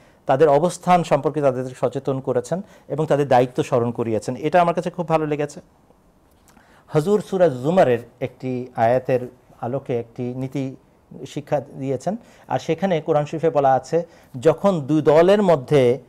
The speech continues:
বিবাদ সৃষ্টি হয়, হে তোমরা সম্মিলিতভাবে সেখানে শান্তি চুক্তি স্থাপন করবে।" এর মধ্য-, পরে যদি সেই দুই বিবাদমান দলের মধ্যে কেউ উঠে দাঁড়ায় আরেকজনের বিরুদ্ধে, তাহলে সম্মিলিতভাবে তাকে তোমরা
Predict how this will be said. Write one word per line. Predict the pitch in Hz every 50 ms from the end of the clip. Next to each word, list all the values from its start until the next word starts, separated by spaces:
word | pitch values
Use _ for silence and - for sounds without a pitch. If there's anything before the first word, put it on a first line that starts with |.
| _ _ _ _ _ -
বিবাদ | 123 139 143 131 131 143 151 147
সৃষ্টি | - - - 208 - - 175 165
হয়, | 139 120 123 117 110 113 139 - - _ _ _ _ _ _ - 135
হে | 151 156 160 170 170 170 175 175 - - _ -
তোমরা | 165 160 151 127 110 113 117 139 170 - - _ _ _
সম্মিলিতভাবে | - - - 170 156 156 160 180 185 226 233 247 214 185 175 160 147 151 147
সেখানে | - 156 131 - 139 147
শান্তি | 143 - 135 120 - 131
চুক্তি | - 120 - - - 165
স্থাপন | 160 - - 117 104 - 123 131 170 202 -
করবে।" | _ - 113 98 95 101 - -
এর | - 160 175 175
মধ্য-, | 170 165 170 156 160 - -
পরে | - 165 165 175 185
যদি | 165 175 170 147 165 156
সেই | - - 151 131
দুই | 123 120 156 180 175 160 156
বিবাদমান | 139 151 143 156 147 147 170 165 165 165 165 165
দলের | 147 147 143 143 151 151
মধ্যে | 151 151 143 160
কেউ | 156 - 165 165 156 147 - - - _ -
উঠে | 151 131 151 180
দাঁড়ায় | 160 160 151 156 165
আরেকজনের | 156 139 147 139 151 156 165 165
বিরুদ্ধে, | 147 165 170 180 156 190 202 208 202 - - - _
তাহলে | 165 160 170
সম্মিলিতভাবে | 165 - 185 175 175 185 190 220 208 220 190 190 175 175 170
তাকে | - 143 127 - 165 175 233 - - _ _ _ _ _ _ _
তোমরা | - 151 143 143 143 147 156 185 214